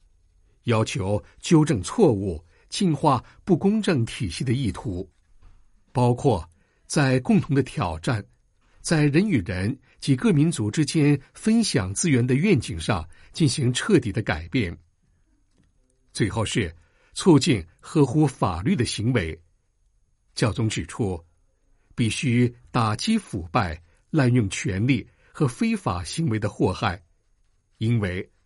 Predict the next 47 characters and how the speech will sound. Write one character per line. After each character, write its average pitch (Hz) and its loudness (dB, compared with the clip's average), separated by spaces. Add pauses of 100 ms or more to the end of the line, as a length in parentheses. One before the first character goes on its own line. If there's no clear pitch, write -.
(340)
唯 131 6
有 127 8
凭 139 -2
着 120 2
诚 107 0
实， 107 -4 (240)
才 - -4
能 131 2
建 127 -2
立 104 0
健 160 0
康 - -6
的 110 -2
关 113 -2
系， 95 -6 (720)
才 127 0
能 127 4
怀 - -2
有 156 4
信 175 -2
赖 98 -4 (300)
及 127 0
有 113 2
效 196 0
的 113 -4
合 101 -6
作， 98 0 (340)
建 156 4
设 139 2
更 151 0
美 117 2
好 117 -4
的 95 -8
未 101 -2
来。 82 -6 (1080)
教 113 2
宗 131 4
因 147 6
此 147 0
感 113 -4
谢 95 -2 (300)
横 143 2
向 160 0
对 151 -2
话 151 -4
计 123 -6
划 98 -4